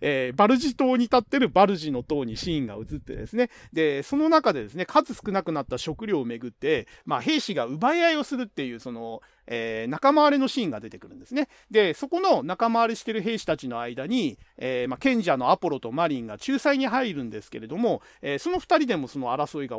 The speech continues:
収めらんないという状況になってます。で、その二人が奪い合ってるその食料の袋をですね、えー、払い落とすんですね、誰かが。で、その払い落としたのが、「な-、何しやがる」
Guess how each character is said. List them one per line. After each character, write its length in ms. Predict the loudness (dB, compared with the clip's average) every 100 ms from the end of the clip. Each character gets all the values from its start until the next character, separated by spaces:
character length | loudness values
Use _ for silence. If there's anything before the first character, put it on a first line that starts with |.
| -8
収 140 | -4
め 100 | -2
ら 80 | 0
ん 80 | -2
な 100 | -6
い 80 | -10
と 140 | -20 _ _ -10
い 200 | -6 -4
う 180 | -4
状 140 | -6 -8
況 180 | -8 -12
に 100 | -12
な 100 | -18
っ 20 |
て 100 | -20
ま 100 | -20
す。 100 | -20 _ _
で、 240 | 4 4 2 -6
そ 120 | -2
の 80 | 0
二 200 | 2 2
人 120 | 4
が 100 | 0
奪 300 | 0 -2 0
い 120 | 2
合 60 | 2
っ 40 |
て 200 | 0 -4
る 300 | -2 -2 -2
そ 160 | -6 -6
の 160 | -6
食 280 | -6 -8 -2
料 200 | 0 0
の 100 | -2
袋 260 | -8 -8 -8
を 80 | -8
で 80 |
す 120 | -10 -10
ね、 220 | -10 -12 _ -14
え 260 | -6 -6 -4
ー、 20 |
払 280 | 2 4 4
い 40 |
落 80 | 4
と 80 | -2
す 100 | -6
ん 60 |
で 80 | -10
す 100 | -8
ね、 80 | -4
誰 240 | 0 0
か 140 | -2 -10
が。 120 | -16 -20 -12 2
で、 240 | 4 4 _
そ 160 | -4 0
の 80 | 0
払 300 | 2 2 0
い 20 |
落 100 | -2
と 120 | -6
し 100 | -4
た 140 | -2
の 100 | -2
が、 300 | 2 2 2 0
「な-、 300 | -2 0 0
何 260 | 0 -2 0
し 100 | -4
や 80 |
が 80 | -4
る」 140 | -8